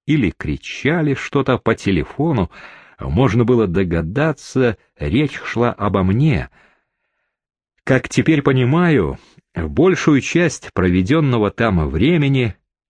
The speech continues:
у меня был жар. Тем не менее, независимо от того, спал я или бодрствовал, события не только последних часов, но и всех последних недель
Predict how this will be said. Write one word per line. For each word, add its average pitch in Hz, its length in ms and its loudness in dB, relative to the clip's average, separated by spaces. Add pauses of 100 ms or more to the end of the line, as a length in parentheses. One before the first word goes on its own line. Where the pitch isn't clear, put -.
(280)
у 87 100 0
меня 82 380 0
был 104 420 -2
жар. 71 540 -8 (1900)
Тем 139 220 2
не 127 120 2
менее, 131 400 0
независимо 92 720 2
от - 160 -8
того, 107 440 0 (300)
спал 139 560 -4
я 104 180 0
или 73 320 -4
бодрствовал, 107 1000 -2 (760)
события 131 760 0
не 98 180 0
только 139 540 -2
последних 92 840 -2
часов, - 720 -4 (580)
но 82 300 -4
и 80 100 0
всех - 440 -4
последних 101 720 -4
недель 80 560 -2